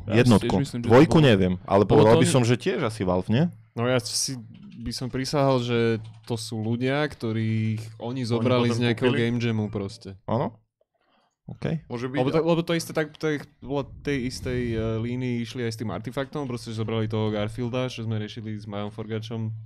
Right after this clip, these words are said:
Speaker 3: ako tvorcu Magic the Gathering. A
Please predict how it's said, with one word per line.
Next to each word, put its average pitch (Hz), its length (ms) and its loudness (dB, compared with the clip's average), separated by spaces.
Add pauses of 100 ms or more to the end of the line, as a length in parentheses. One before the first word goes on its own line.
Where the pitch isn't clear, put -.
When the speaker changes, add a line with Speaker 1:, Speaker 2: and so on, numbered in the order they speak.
(420)
Speaker 3:
ako 120 220 -8
tvorcu 117 320 -2
Magic 117 240 -2
the 104 100 -4
Gathering. 135 480 -4 (920)
A 98 120 -8